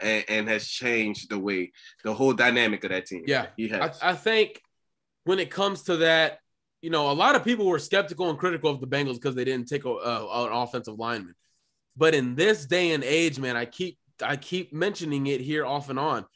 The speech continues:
Speaker 2: where this league is going, it's all about offense. You gotta have that alpha. You have to. And if it went,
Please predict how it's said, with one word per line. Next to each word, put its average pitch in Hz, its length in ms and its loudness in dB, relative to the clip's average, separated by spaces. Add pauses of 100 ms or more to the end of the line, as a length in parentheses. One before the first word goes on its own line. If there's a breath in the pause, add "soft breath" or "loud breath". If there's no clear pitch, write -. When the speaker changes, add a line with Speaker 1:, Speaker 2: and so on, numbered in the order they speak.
(300)
Speaker 2:
where 156 200 4
this 208 280 4
league 226 300 -4
is 160 160 2
going, 135 480 2
it's 143 180 -2
all 208 280 2
about 156 340 2
offense. 127 640 -4 (500)
You 208 200 0
gotta 185 320 4
have 143 340 0
that 131 180 -2
alpha. 127 440 -2 (240)
You 170 160 -2
have 151 360 2
to. 95 160 -8 (380)
And 131 140 -4
if 123 160 -4
it 240 220 6
went, 208 240 2